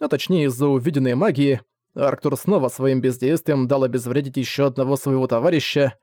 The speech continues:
Уже два товарища были запечатаны. Арктур вытащил томагавк и атаковал им вторженца.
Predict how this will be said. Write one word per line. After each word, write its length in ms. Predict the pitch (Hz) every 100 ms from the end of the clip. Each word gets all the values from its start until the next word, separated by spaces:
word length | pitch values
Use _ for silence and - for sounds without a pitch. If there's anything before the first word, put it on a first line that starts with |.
| _ _ -
Уже 260 | 254 151
два 220 | 131 127 120
товарища 500 | 117 123 151 - 220
были 200 | 139 131
запечатаны. 840 | 135 143 - 139 135 123 107 - _ _ _ _ _
Арктур 460 | 123 170 - 165
вытащил 480 | 143 156 156 - 151
томагавк 560 | 143 135 131 170 - 160
и 20 |
атаковал 460 | 147 139 139 170 147
им 80 |
вторженца. 760 | 131 147 127 170 127 - 117